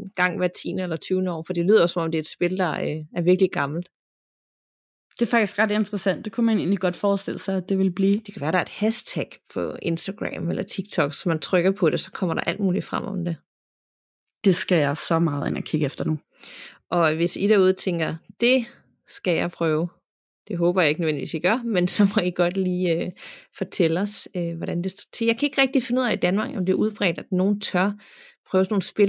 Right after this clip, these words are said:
Speaker 1: Det er, det er, det er altid i andre lande, de fortæller om deres forretninger med det, ikke? Herhjemme, der har vi jo lige, øh, ånden i glasset, ellers så synes jeg ikke rigtig, man hører om nogen, der prøver noget som helst andet.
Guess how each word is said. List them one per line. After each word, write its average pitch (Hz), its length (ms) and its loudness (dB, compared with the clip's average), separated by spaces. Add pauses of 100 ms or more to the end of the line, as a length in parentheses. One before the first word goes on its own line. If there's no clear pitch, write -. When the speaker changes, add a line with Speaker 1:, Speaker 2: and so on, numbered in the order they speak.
Speaker 1:
Det 220 80 2
er, 190 100 2
det 202 200 2
er, - 200 4
det 196 60 4
er 208 40 6
altid 226 240 2
i 214 40 2
andre 202 340 2
lande, 185 260 2
de 196 140 4
fortæller 190 400 0
om 156 120 -4
deres - 220 -6
forretninger 175 600 -6
med 165 240 -4
det, 180 80 -4
ikke? 226 180 -4
Herhjemme, 190 320 2
der 196 60 0
har 185 140 2
vi 175 100 0
jo 175 220 -2 (640)
lige, 165 600 4
øh, - 140 -2
ånden 165 160 0
i 160 60 -2
glasset, 165 320 2
ellers 190 160 0
så 185 120 -2
synes 185 260 -2
jeg 175 60 4
ikke 170 100 0
rigtig, 180 160 -2
man 175 140 -2
hører 185 280 0
om 185 120 -4
nogen, 175 280 -2
der 175 60 -2 (100)
prøver 180 200 2
noget 180 180 2
som 185 120 -2
helst 175 180 -2
andet. 170 240 4